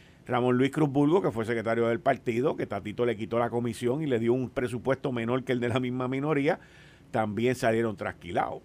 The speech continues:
Y entonces, aquí tú,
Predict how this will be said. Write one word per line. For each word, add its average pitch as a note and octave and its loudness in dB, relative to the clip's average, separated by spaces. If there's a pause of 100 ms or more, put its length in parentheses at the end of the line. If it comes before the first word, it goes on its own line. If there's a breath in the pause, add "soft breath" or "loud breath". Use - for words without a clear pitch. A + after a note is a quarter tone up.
(100)
Y B2+ -4
entonces, G#3 0 (880 soft breath)
aquí C3 0
tú, F#3+ 0